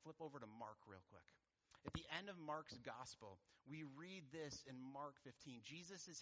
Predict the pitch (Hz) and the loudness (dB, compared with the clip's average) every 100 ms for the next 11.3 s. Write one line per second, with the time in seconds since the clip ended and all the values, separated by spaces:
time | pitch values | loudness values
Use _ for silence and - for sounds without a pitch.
0 | - 170 180 190 160 165 156 - 139 98 | 0 0 0 2 4 4 4 2 4 4
1 | - - - - _ - _ - 127 135 | 2 -4 -4 -6 _ -20 _ -4 0 4
2 | 143 - 127 - 139 127 143 127 120 131 | 4 2 -2 0 0 0 0 0 0 -2
3 | 127 120 98 - - - _ _ _ _ | -2 0 -2 -2 -10 -12 _ _ _ _
4 | _ _ - 131 135 123 139 117 98 101 | _ _ -8 -2 0 2 2 2 2 0
5 | - - - 160 - 160 151 160 202 208 | -8 -14 6 8 8 4 6 6 6 0
6 | - 127 120 92 98 - - - 127 156 | 0 4 4 2 -2 -10 -20 -6 2 4
7 | 214 240 233 - - 190 180 180 156 151 | 4 2 0 4 10 10 12 8 8 4
8 | 147 143 156 156 143 101 90 78 - - | 4 8 8 8 4 -2 -6 -6 -8 -10
9 | - - - - 220 220 220 208 160 180 | -10 -18 -8 2 4 6 6 6 4 4
10 | 151 127 123 156 180 170 180 151 170 - | 6 6 4 0 0 4 4 6 4 2
11 | 139 123 | -6 -6